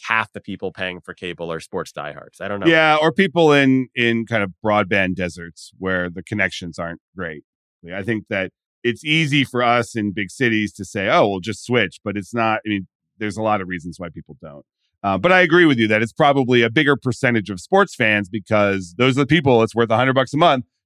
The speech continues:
Speaker 2: to have the option of watching whatever college football game is on at any moment.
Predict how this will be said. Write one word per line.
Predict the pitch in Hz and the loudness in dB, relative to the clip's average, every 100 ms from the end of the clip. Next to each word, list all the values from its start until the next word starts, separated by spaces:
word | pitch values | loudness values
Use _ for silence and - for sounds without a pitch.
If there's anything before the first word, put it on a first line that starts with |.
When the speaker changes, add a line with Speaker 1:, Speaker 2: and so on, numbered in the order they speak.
| - | 0
Speaker 2:
to | 127 120 117 - | 4 4 2 -4
have | 101 120 123 104 | -2 2 2 2
the | 110 | 2
option | 110 107 - 101 95 - | 2 2 -2 -6 -6 -4
of | 95 | -4
watching | 90 101 - 95 92 90 _ | 0 0 0 -4 -4 -6 _
whatever | 92 95 92 92 87 - _ _ | -4 -2 -2 -4 -8 -12 _ _
college | 104 87 | -2 -2
football | - 90 87 | -6 -6 -6
game | 87 87 85 82 92 | -6 -8 -8 -12 -12
is | 90 | -10
on | 78 69 _ 80 | -10 -14 _ -20
at | 78 | -18
any | 85 82 | -14 -12
moment. | 73 60 | -14 -18